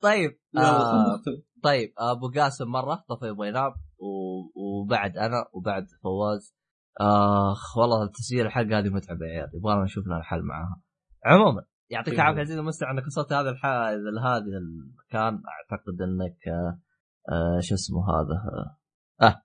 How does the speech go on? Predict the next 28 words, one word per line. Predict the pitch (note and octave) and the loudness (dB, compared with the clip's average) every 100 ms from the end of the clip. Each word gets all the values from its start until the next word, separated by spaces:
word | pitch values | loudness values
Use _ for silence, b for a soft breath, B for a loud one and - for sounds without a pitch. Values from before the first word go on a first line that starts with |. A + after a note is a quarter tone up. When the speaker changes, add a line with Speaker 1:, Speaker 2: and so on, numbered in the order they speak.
| _ _ _ | _ _ _
Speaker 1:
آه، | E2 D2 | -6 -6
خبطت | - A2 G#2+ G2 - | -2 2 2 0 -4
أنا، | F2 - G#2+ | -8 -8 -4
قلت | A#2 - | -2 2
كلام | A#2+ G#2 | 2 4
ما | G2+ | 2
أبغى | G#2+ | 0
أقوله. | F#2+ E2 D2+ A#2+ | -2 -4 -4 4
عمومًا، | F3 B2+ - _ _ | 4 4 -2 _ _
شكرًا | E3 E3+ D#3+ | -2 2 2
لك، | D#3+ C3 - - B2+ | 2 0 -4 -8 -2
آه، | B2 | 0
إنك | A#2+ B2 | 0 -2
وصلت | C3 C#3 C3 | -2 -2 0
إلى | A#2+ A2+ G#2+ G#2 G2+ | 0 2 4 2 2
هذه | A2 G#2 | -2 -2
النقطة. | G2 G#2+ - B2 _ _ - | -4 -4 -4 -4 _ _ -16
يعطيك | - G#2 | -12 -2
العافية | G#2 G#2+ A2 | 2 2 2
عزيزي | G2+ G#2+ | -2 -2
المستمع. | A2 A2+ B2 A#2 _ _ _ | -4 -2 -2 -2 _ _ _
لا | - | 0
تنسى | - B2 A#2 A#2+ A#2 A#2 A#2 - | 4 2 4 4 4 2 0 -4
ت-، | G#2+ G#2 | -2 0
تعطينا | G#2 - B2+ | -2 -2 0
رأيك | D3 D#3 C#3 | 4 2 2
عن | C3 | -4
الحلقة، | B2 C#3+ C#3+ D3 C3+ | -2 -2 0 -2 -2